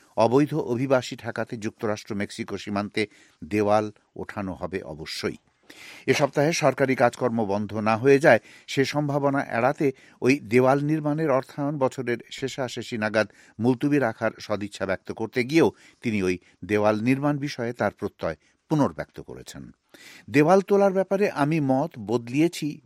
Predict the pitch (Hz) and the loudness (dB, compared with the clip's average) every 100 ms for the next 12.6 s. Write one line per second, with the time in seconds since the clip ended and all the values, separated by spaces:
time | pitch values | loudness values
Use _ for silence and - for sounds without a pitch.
0 | 78 80 110 127 127 131 _ - 92 104 | -18 -8 2 4 2 -2 _ -6 0 2
1 | 117 123 - - - 113 117 110 110 117 | 4 4 2 -12 -8 -2 -2 -2 -6 -4
2 | 117 117 113 - - 98 104 _ _ 76 | -4 -4 -6 -12 -8 -4 -4 _ _ -10
3 | 90 92 - 104 82 82 87 87 76 78 | -4 -4 -4 -8 -6 -6 -6 -6 -6 -4
4 | 92 87 _ _ _ 98 87 101 104 98 | -4 -6 _ _ _ -8 -2 0 0 -2
5 | 98 85 82 85 90 104 151 156 - - | -8 -10 -6 -4 -4 4 4 2 -8 -20
6 | - 110 117 135 - 123 131 110 127 120 | -4 0 4 2 0 -4 -2 0 -2 -2
7 | 139 139 - 139 - _ - 107 113 104 | -4 -4 0 -2 -2 _ -6 0 0 -2
8 | 101 113 117 131 - 120 113 143 165 160 | -4 -2 2 2 2 2 6 8 6 6
9 | 165 160 - - 101 117 127 - 107 110 | 2 0 -6 -8 -2 -2 -2 -6 -6 -2
10 | 90 87 101 107 95 110 131 - 92 90 | -2 -2 -6 -8 -2 0 0 -2 -6 -6
11 | 73 95 90 80 - _ _ - 156 87 | -8 -8 -6 -8 -12 _ _ -2 -2 -2
12 | 73 151 120 - - | -14 -16 -18 -18 -16